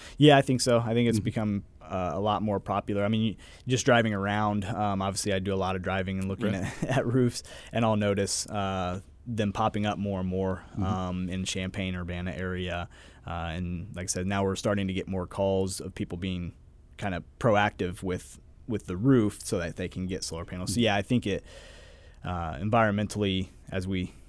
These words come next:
Speaker 2: Yeah.
Speaker 1: get a little bit more, bit more aware of things, that, yeah, it's gonna be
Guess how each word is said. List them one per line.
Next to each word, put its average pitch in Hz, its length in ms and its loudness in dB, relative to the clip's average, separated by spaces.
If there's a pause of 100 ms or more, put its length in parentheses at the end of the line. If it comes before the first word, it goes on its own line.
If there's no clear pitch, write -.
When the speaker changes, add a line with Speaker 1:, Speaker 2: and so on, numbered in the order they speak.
(120)
Speaker 2:
Yeah. 131 160 6
Speaker 1:
get 110 160 2 (140)
a 120 60 -4
little 117 180 6
bit 107 100 0
more, 98 120 -4 (240)
bit 104 140 -2
more 104 340 0
aware 104 340 2
of 95 80 -2
things, 98 360 -2
that, 85 180 -4
yeah, 92 180 -2
it's 87 100 -6
gonna 92 140 -4
be 85 240 -6